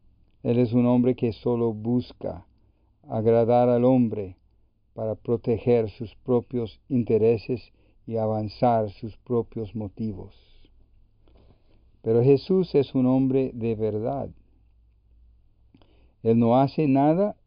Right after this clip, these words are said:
ni dice nada por amor de sí mismo. Él solo está allí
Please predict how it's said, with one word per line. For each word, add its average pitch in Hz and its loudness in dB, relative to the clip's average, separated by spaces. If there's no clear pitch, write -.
ni 123 2
dice 127 0
nada 123 -2
por 110 -4
amor 117 2
de 123 0
sí 127 -6
mismo. 113 -4
Él 117 -8
solo 127 2
está 113 -6
allí 120 -4